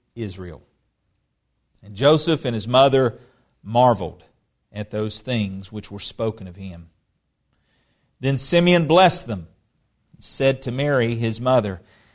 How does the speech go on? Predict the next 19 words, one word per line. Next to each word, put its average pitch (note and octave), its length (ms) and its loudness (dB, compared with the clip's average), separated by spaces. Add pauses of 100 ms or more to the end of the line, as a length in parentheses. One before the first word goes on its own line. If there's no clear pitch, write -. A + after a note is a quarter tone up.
(840)
'Behold, D#3+ 440 4
this D3 180 2
child F#3+ 500 8
is B2+ 140 2
destined F#3+ 640 4
for D#3+ 160 0
the C#3 100 0
fall F#3+ 580 6 (180)
and C3 180 -2
the B2 80 2
rising E3+ 540 6
of C3 100 -2
many D#3 320 4
in C3 80 0
Israel, A2+ 500 0 (680)
and A2 120 -12
for A#2 120 -8
a A2 60 -4
sign G#2 680 2